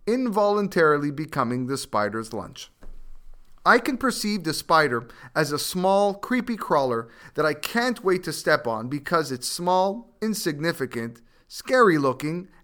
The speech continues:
and serves no purpose. Yet this tiny creature manages to overcome all odds, despite its size.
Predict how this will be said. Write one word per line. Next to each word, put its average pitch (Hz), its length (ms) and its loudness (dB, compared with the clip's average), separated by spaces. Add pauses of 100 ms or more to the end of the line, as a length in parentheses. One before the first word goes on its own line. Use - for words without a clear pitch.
and 151 120 -4
serves 135 320 0
no 147 140 -2
purpose. 185 560 -2 (560)
Yet 226 380 2
this 254 240 -2
tiny 214 360 0
creature 131 560 -4 (200)
manages 190 720 -2 (180)
to - 180 -6
overcome 180 640 2 (140)
all 196 380 4
odds, 120 480 0 (320)
despite 214 520 0
its 214 160 0
size. 110 460 -6